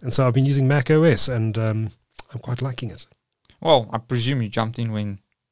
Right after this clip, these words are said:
Speaker 2: Mac brought out the M one chip and
Speaker 1: That
Speaker 2: so
Speaker 1: is
Speaker 2: forth.
Speaker 1: exactly when I jumped in.
Speaker 2: Jumped in. So
Speaker 1: Mm.
Speaker 2: that's probably, I thought, we were the, probably the best time to jump into Mac was with the M one, because
Speaker 1: Yeah.
Speaker 2: that shows you all the advantages of Mac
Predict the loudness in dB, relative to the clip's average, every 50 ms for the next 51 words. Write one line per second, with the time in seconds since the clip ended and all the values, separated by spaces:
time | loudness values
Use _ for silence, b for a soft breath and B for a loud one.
0 | _ _ _ _ -8 -6 -6 -6 -6 -6 -6 -6 -4 -4 -4 -6 -6 -6 -6 -6
1 | -6 -2 2 2 2 2 0 -2 -2 -4 -4 -4 0 4 4 6 6 6 4 4
2 | 4 4 4 4 4 4 6 6 6 8 8 6 4 2 0 0 -4 -2 0 0
3 | 0 0 2 2 2 2 2 2 2 0 0 0 -4 0 2 2 4 4 4 2
4 | 2 0 2 2 4 6 8 6 6 6 4 0 0 2 2 4 4 2 2 4
5 | 4 4 6 4 4 2 0 0 2 4 4 4 4 2 -4 -12 _ _ _ _
6 | _ _ _ _ _ _ 0 0 0 0 -2 -4 -2 -2 -2 -2 -2 -6 -6 -6
7 | -6 -6 -4 -6 -6 -6 -8 -8 -6 -6 -8 -8 -8 -8 -10 -10 -10 -12 -12 -14
8 | -14 -12 -10 -4 0 0 0 0 -2 -4 -6 -6 -2 -2 -2 -2 -2 -4 -6 -8
9 | -10 _ _ _ _ 6 8 8 8 8 8 6 4 4 4 0 0 0 -2 -4
10 | -10 -12 -12 -10 -8 -8 -8 -6 -6 -4 -6 -6 -8 -16